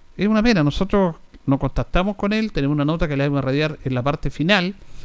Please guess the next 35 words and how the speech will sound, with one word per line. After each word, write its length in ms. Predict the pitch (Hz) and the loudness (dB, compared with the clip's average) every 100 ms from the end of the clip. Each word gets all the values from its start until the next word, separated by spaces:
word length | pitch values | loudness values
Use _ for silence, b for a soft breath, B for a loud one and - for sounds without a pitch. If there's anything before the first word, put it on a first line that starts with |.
| B - - - - | B -16 -16 -16 -6
para 180 | 151 147 | -2 -2
plantearle 600 | 143 139 196 202 190 214 | -2 -4 -2 0 2 2
esto 200 | 196 156 | 2 0
y 80 | 151 | -2
él 100 | 151 | -2
clarifica 540 | 143 139 - 285 196 | -2 -2 -2 0 0
que 120 | 156 | 0
él 160 | 156 131 | 0 0
no, 160 | 277 | 0
no, 260 | - 143 - - - 120 - | -2 -8 -10 -12 -10 -10 -6
no 120 | 135 | -4
tiene 220 | 131 151 143 | -2 0 0
nada 180 | 165 | 2
de 100 | 151 | 2
lucro, 540 | 143 240 180 165 143 139 - - | 2 2 2 0 0 -4 -10 -2
todo 160 | 156 | 0
lo 100 | 147 | 2
contrario, 600 | 131 127 208 226 185 170 B B B B - | 0 2 4 4 4 0 B B B B -4
va 60 | 139 | 2
a 20 | |
ser 220 | - 175 | 4 4
una 100 | 156 | 4
actividad 380 | 143 147 147 143 | 2 2 2 2
privada, 580 | 131 165 226 190 190 - - - - - - - | 2 4 4 4 0 -4 -16 -20 -20 -20 -20 -6
eh, 520 | 143 131 131 127 123 139 | 2 4 4 2 0 2
en 100 | 131 | 0
el 80 | |
cual 320 | 123 160 160 - | 0 0 0 0
hay 120 | 135 | 0
una 160 | 135 123 | 0 0
productora 520 | 120 120 - 233 233 | -2 -6 2 4 4
que 80 | 220 | 0
está 160 | 196 190 | -2 -2
organizando 520 | 190 180 196 196 202 | -2 -2 0 0 0
esto 380 | 190 - 196 | 0 -2 -6